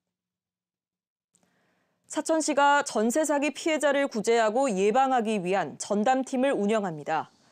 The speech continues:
전담팀은 경찰과 감정평가사, 공인중개사 등 여덟 명으로 구성되며 전세 사기 혐의자 고발과 수사, 피해자 구제 등을 지원합니다.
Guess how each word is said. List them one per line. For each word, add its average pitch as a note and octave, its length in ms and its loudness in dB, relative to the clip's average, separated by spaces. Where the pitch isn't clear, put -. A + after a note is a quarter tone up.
전담팀은 G#3 880 -2
경찰과 B3 800 0
감정평가사, G#3+ 1040 -2
공인중개사 A#3 800 0
등 C4 220 0
여덟 A3+ 280 2
명으로 B3 340 2
구성되며 F3 680 -4
전세 A3+ 360 0
사기 C4+ 340 0
혐의자 B3+ 480 0
고발과 G#3+ 680 0
수사, G#3+ 420 -4
피해자 C#4+ 480 0
구제 A#3 340 0
등을 A3+ 260 0
지원합니다. F3+ 720 -6